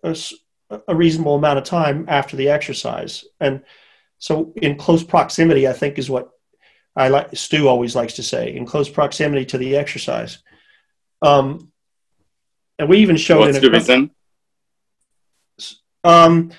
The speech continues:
Speaker 1: just because, well, I mean, there's a practical reason, which I think is the most important reason, which is who doesn't, who doesn't eat for, you know, four or five hours after the exercise? I mean, e-, everybody eats something that should fit in your day.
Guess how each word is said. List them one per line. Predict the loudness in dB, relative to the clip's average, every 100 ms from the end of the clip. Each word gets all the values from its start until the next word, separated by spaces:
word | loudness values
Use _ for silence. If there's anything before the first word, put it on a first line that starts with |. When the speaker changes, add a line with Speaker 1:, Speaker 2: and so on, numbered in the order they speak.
| -20 _ _ _ -4
Speaker 1:
just | -2 -2
because, | 4 4 6
well, | 6 6 6
I |
mean, | 2 2
there's | 2
a | 2
practical | 2 2 0 0
reason, | 0 0 0
which | 2 4
I |
think | 4 0
is | -2 -2
the |
most | -2 -2 -2
important | 0 0 0
reason, | -4 -2 -4
which | -2
is | -4 -6 -14 _
who | 0 2
doesn't, | 6 8 6 2 -6 -2
who | 0 4
doesn't | 6 6 2 -2
eat | -6 -8 -10
for, | -4 -4 -4 _ _ _ _ _ _ _ _
you | -2
know, | 0 -2 -4 -14 _
four | -2 0
or |
five | 2 2 4
hours | 4 4
after | 0 -2 -4
the | -4
exercise? | -4 -4 -4 -4 -4
I |
mean, | -4 -4
e-, | -4 -8 -16 -20 -20 _ _ _ _ _ 0
everybody | 2 2 2 2
eats | 2 -4 -6
something | -4 -4 -4 -8 -10 -20 -20 _ _ _ _ _ _ _ _ _ _ _ -4
that | -4
should | -4 -4
fit | -4
in | -4
your | -2
day. | 2 2 2